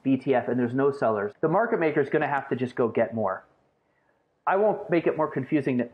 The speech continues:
than that, but they would have to work with the A P to hand in spot Bitcoin and get more shares of B T F, or in this case, the spot E T F.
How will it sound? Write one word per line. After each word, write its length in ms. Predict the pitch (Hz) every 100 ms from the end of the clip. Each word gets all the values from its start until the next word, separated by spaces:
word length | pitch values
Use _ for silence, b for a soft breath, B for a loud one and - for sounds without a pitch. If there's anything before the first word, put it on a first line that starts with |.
| -
than 120 | 120
that, 200 | 117 113
but 140 | 127
they 100 | 151
would 140 | 156 151
have 220 | 156 -
to 80 | 131
work 240 | 139 -
with 100 | 127
the 120 | 127
A 100 | 127
P 400 | 120 160 120 113 - _ _ _ _ -
to 60 |
hand 460 | 139 - 165 180 175
in 380 | 175 139 131 147
spot 460 | - - 156 151 -
Bitcoin 500 | 170 131 110 127 - _ _ _ _ _ _ _ -
and 220 | 135 117
get 300 | - - 143
more 180 | 143 139
shares 300 | - 135 123
of 100 | 120
B 140 | 127
T 180 | 120 120
F, 140 | 104 - - -
or 220 | 120 113 131
in 120 | 127
this 120 | 123
case, 280 | - 113 - -
the 80 |
spot 340 | - 123 113 117
E 60 |
T 160 | -
F. 100 | 107